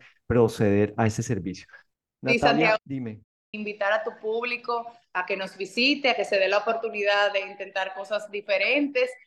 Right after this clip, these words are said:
Speaker 2: Nosotros venimos con una propuesta muy novedosa y toda la información está en nuestra página web. Como somos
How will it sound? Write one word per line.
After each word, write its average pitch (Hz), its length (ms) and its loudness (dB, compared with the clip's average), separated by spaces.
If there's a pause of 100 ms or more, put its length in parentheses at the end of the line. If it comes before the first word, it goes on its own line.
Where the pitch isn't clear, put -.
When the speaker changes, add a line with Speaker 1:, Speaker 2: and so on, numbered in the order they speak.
(120)
Speaker 2:
Nosotros 208 280 -4
venimos 226 240 -2
con 226 80 -8
una 220 160 0
propuesta 214 840 2
muy 214 140 -8
novedosa 226 680 -2 (180)
y 220 240 -16
toda 247 260 -2
la 294 80 -4
información 254 720 -2
está 202 220 -6
en 196 80 -2
nuestra 208 260 -2
página 202 360 -2
web. 160 200 -2
Como 190 220 -10
somos 247 420 0